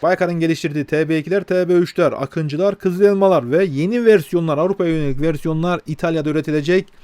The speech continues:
İtalya'da Türk bayrağı fabrikalarda böyle dalgalanmaya başlandı.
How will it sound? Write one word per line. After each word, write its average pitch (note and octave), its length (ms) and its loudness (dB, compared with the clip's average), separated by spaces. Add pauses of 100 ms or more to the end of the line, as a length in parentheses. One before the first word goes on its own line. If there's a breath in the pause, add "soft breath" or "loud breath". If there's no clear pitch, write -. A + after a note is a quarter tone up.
(120)
İtalya'da D3+ 760 4 (240)
Türk E3 280 -6
bayrağı C3+ 520 4 (140)
fabrikalarda C3 840 0
böyle C3 280 2
dalgalanmaya A#2 760 -2
başlandı. G#2 480 -8